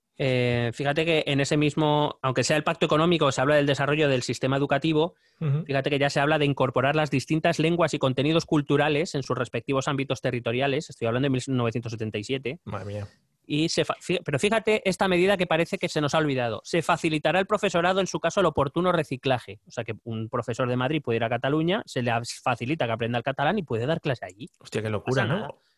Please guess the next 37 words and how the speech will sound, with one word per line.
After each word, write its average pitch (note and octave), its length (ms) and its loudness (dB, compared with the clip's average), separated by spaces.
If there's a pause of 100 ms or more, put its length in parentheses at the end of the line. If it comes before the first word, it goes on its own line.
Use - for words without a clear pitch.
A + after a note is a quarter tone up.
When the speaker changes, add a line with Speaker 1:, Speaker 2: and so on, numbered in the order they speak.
Speaker 2:
O B2 140 0
si A#2 60 -4
Speaker 1:
Fíjate. A2 160 0
Speaker 2:
la G2+ 80 -2
materia A2 420 2
que A2+ 140 2
da A#2+ 480 2
es B2+ 180 -2
algo A#2+ 180 2
que A#2+ 100 -2
se B2 120 -2
va A#2 100 2
adaptando A#2+ 460 0
con A#2 100 0
el A2+ 140 0
tiempo, C3+ 440 4
¿no? F3 180 0
Pues - 300 -4
que F#2+ 160 -6
pueda G2+ 520 0
dar G#2 240 -2
clase A2+ 360 -2
para G2+ 500 -2
intentar G#2+ 480 -2 (400)
emplearlo A2+ 460 2
en G#2+ 40 0
sus, G2+ 440 -2 (120)
con A2+ 120 0
sus G#2 100 -2
alumnos B2 380 2
y G#2+ 60 -4
tal. C#3 380 -4
Qué A#2+ 140 0
locura, A2 240 0
Speaker 1:
Fíjate, F#2 160 -2
Speaker 2:
macho. - 280 -10 (120)
Speaker 1:
fíjate, B2 540 -10